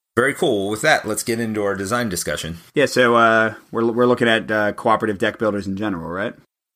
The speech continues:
Speaker 1: Yep. Uh, so we're gonna keep the format pretty similar.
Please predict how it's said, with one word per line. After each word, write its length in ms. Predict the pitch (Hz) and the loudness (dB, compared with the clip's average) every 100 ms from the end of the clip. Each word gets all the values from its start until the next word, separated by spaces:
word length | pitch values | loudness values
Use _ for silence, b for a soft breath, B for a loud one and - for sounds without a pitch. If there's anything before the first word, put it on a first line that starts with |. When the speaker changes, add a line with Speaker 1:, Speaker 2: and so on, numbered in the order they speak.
| - | -4
Speaker 1:
Yep. 240 | 190 185 - - | 0 0 -4 -6
Uh, 320 | 117 117 107 104 | 0 2 2 2
so 280 | - 135 | 4 4
we're 160 | 127 135 | 2 0
gonna 480 | 139 135 127 107 92 - | 2 4 4 2 -6 -8
keep 180 | 185 170 | -6 -2
the 80 | 156 | -2
format 460 | 143 143 143 - | -2 0 0 0
pretty 200 | - 147 | 0 0
similar. 440 | 147 131 147 175 | 2 0 0 -2